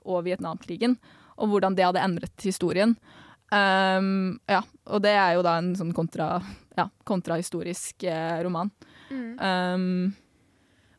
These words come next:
Speaker 2: Og jeg er jo helt enig i at jeg ser problemene ved å sette det som fiksjon.
Speaker 1: Mm.
Speaker 2: Eh, og nå vet ikke jeg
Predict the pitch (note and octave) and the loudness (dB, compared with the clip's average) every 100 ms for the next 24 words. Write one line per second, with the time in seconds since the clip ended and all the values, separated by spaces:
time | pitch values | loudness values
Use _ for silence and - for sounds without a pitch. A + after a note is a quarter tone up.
0 | _ B3+ B3 B3+ - _ _ _ _ _ | _ -4 -2 -4 -10 _ _ _ _ _
1 | _ - B3+ C4+ C4 C4 - A#3+ C4 C#4 | _ -4 -2 0 -2 -6 -4 -4 -2 -6
2 | C4 C4 A3 G#3 A3 B3 A3+ G3+ - G#3+ | -6 -6 -6 -6 -6 -8 -8 -10 -8 -8
3 | G3 G3 G#3 C4+ - G#3+ G3+ F#3+ G#3 G#3 | -8 -10 -10 -12 -14 -14 -14 -14 -14 -8
4 | A#3+ C4 - A#3+ A#3 A3+ - _ _ _ | -4 -6 -2 0 2 0 -4 _ _ _
5 | _ A#3+ A3+ A3 A3+ A3+ A3+ A#3+ _ _ | _ -4 0 2 2 0 -2 -4 _ _
6 | _ B3+ C4 B3 - - A#3+ A3 A#3+ | _ -4 -2 -2 -6 -4 -2 -2 -4